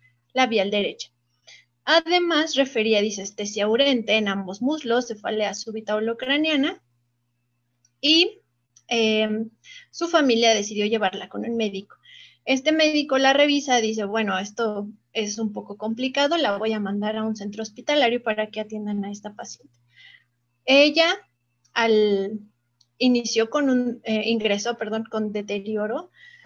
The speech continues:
eh, neurológico principalmente, con datos importantes como hipertensión intracraneal y cuadriparesia. Em, para no hacerles la historia muy larga,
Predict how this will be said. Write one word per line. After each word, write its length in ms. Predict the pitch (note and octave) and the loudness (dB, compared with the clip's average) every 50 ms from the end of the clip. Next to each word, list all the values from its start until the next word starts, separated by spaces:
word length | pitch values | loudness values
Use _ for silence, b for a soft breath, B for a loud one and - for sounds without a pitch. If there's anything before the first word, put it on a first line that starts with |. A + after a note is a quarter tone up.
| B B - | B B -8
eh, 640 | - A3 A3 A3 G#3+ G#3+ G#3+ G#3 G#3 G#3 G#3 G#3 G#3 G#3 - - _ _ _ _ _ _ _ _ _ _ _ _ _ | -2 0 2 4 4 4 4 4 2 0 0 -2 -4 -6 -10 -16 _ _ _ _ _ _ _ _ _ _ _ _ _
neurológico 840 | A3+ A#3 A#3+ A#3 A#3 A3+ A3 G#3+ A3 A#3 A3+ - C4+ B3+ - C#4+ C#4 | 0 2 4 4 4 6 6 6 4 4 2 -2 -6 -4 -2 -2 -2
principalmente, 960 | B3 A3 G#3 G#3 G3+ - - A3 A#3 A3+ A3 A3 A3 G#3 G#3+ A#3+ C#4 D#4 D4+ | -2 -4 -6 -8 -8 -6 -4 -2 -2 0 0 -2 -2 -2 -2 -2 -2 -2 -4
con 200 | - A3 G#3+ A3+ | -6 -4 -2 0
datos 320 | G#3+ G#3 G#3 B3 D4+ D4+ D4+ | 0 0 0 0 -2 0 0
importantes 600 | C#4 C4+ C4 G#3 G3+ G3+ - G3 G3 A#3+ - - | 0 0 0 -2 -4 -6 -6 -8 -8 -8 -12 -10
como 180 | - A3+ G#3+ | -8 -8 -6
hipertensión 560 | A3 G#3 G#3 - - - G3 G3+ G#3 A3 A3+ | -6 -8 -8 -10 -10 -12 -10 -8 -6 -4 -4
intracraneal 760 | A3+ A#3+ A#3+ C4 C#4 D4 D4 D#4 D#4 D#4+ D#4 D4+ C#4 C4 C#4 C#4+ B B B B B _ | -4 -4 -2 -4 -4 -4 -2 -2 -2 0 0 2 2 0 0 -2 B B B B B _
y 180 | - C4 B3 - | -6 -6 -4 0
cuadriparesia. 840 | - A3 G#3 G#3 G3+ G#3+ G#3 - G3 F#3+ F#3+ - F3 - - - - _ _ _ _ _ _ _ _ _ _ _ | 2 2 2 2 2 -2 -2 0 0 0 0 -2 -6 -10 -14 -18 -20 _ _ _ _ _ _ _ _ _ _ _
Em, 720 | B3 A#3 A3+ A3 A3 G#3+ G#3+ G3+ G3+ G#3 G#3 G#3 G#3 - - _ _ _ _ _ | -2 0 0 2 2 0 0 -2 -2 -2 -4 -6 -8 -12 -18 _ _ _ _ _
para 300 | _ A#3 A#3 G#3+ G3+ E3+ | _ 2 4 4 4 4
no 200 | A3+ A#3 A#3 A3+ | 2 0 2 2
hacerles 580 | A3+ A3+ A3 A#3 A3 G#3+ A3 G#3+ G#3+ G#3 G#3 - _ b b b b b b b | 2 2 2 2 0 0 0 -4 -6 -6 -10 -16 _ b b b b b b b
la 120 | - A3 A3+ | -2 0 0
historia 420 | A3 - G#3+ - A#3 A3+ A3 G#3+ | 0 -2 -2 0 2 4 4 4
muy 160 | A3 A3+ A#3 | 4 2 2
larga, 520 | A#3 A#3+ B3 B3 A#3+ A3+ B3 D#4+ F#4 - | 4 4 2 2 4 4 2 2 0 -2